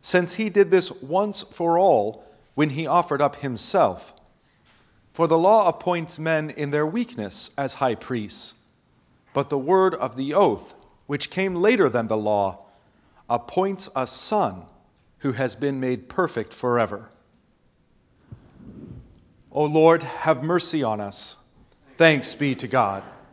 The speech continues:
Please rise for the reading of the Holy Gospel.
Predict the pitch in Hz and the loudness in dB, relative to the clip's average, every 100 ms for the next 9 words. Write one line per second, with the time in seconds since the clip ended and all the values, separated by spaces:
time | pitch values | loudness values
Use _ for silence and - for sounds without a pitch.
0 | _ - _ _ _ _ - _ - 202 | _ -20 _ _ _ _ -20 _ -6 -4
1 | 156 131 127 113 - 127 127 131 127 110 | -2 0 0 -2 -4 -4 -2 -2 -4 -6
2 | 113 120 107 101 95 - 95 | -4 -6 -4 -6 -6 -10 -14